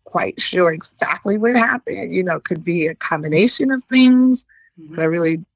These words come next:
Speaker 1: not sure exactly, you know, what it is.
Speaker 2: Yeah, yeah. And I think that that was,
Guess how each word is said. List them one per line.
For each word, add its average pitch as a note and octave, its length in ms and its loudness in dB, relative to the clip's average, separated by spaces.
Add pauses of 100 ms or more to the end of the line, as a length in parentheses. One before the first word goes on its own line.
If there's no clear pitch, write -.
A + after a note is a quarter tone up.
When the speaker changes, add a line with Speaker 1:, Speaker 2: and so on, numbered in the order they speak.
(280)
Speaker 1:
not E3 200 0
sure E3+ 320 0
exactly, - 760 -6 (560)
you F3 120 -4
know, D#3 140 2
what D#3 220 2
it D3+ 100 6
is. - 560 0 (640)
Speaker 2:
Yeah, A3+ 360 2
yeah. D3+ 440 0 (880)
And F#3+ 500 2
I F3+ 120 0
think F#3 300 2
that D#3+ 180 0
that E3 320 0
was, D3+ 540 0